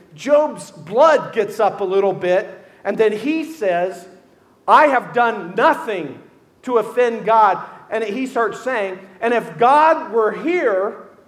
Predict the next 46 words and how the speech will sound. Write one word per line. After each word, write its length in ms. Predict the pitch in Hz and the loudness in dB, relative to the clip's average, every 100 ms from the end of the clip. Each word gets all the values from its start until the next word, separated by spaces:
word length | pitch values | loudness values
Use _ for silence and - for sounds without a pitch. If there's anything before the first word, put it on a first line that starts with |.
| _ _ | _ _
I 140 | 220 294 | 2 4
would 260 | 285 233 | 2 -2
tell 260 | - 277 247 | 0 2 2
him 420 | 226 320 285 240 - | 2 2 2 0 -4
a 120 | 262 | -2
thing 340 | 262 302 349 339 | 0 2 2 2
or 100 | 277 | -2
two. 440 | - 208 143 - - _ _ _ _ _ _ _ _ _ _ _ - | -4 -6 -6 -10 -18 _ _ _ _ _ _ _ _ _ _ _ 0
If 300 | 240 240 - | 2 2 2
God 460 | 277 330 330 269 | 4 6 4 2
were 120 | 254 | -2
here 400 | 247 277 320 320 302 | -2 -4 -4 -4 -2
right 260 | 262 240 | -2 -2
now," 120 | 247 | -4
he's 140 | 247 - | -6 -6
telling 180 | 233 226 | -6 -6
his 140 | 202 | -8
friends, 380 | - 220 196 - - - | -8 -8 -8 -12 -20 0
"I 200 | 240 302 | 4 4
would 180 | 240 202 | 2 -4
make 460 | 208 269 320 - | 4 4 4 -2
my 240 | 254 277 277 | -6 -4 -4
case, 580 | - 262 240 202 202 - - | -6 -4 -2 -4 -6 -14 -8
and 200 | 233 208 | -6 -4
he 540 | 285 359 277 240 - 226 | 0 0 0 -6 -10 -2
would 120 | 233 | 0
have 240 | 240 294 | 2 -2
to 80 | 277 | -2
defend 420 | 208 208 349 349 | -8 -6 -4 -4
himself 680 | - 185 175 180 156 156 - | -4 -8 -8 -6 -6 -10 -14
for 140 | - 214 | -6 0
what's 240 | 214 208 | 0 0
happened 260 | 214 202 202 | -2 -4 -6
to 80 | |
me. 160 | 196 180 - - | -8 -10 -10 -2
If 300 | 214 - - | -2 -2 0
God 400 | 269 330 330 262 | 4 4 2 0
were 140 | 226 | -2
here, 500 | - 311 349 359 330 - - | -2 -4 0 -2 -2 -10 0
I'd 300 | 240 - - | 2 2 -2
climb 480 | - 302 330 349 349 | -2 0 2 0 -4
into 260 | 330 302 | -8 -6
the 100 | 285 | -6
ring 380 | 269 262 254 208 | -4 -4 -4 -4
with 140 | 156 | -8
him." 160 | 123 - | -8 -16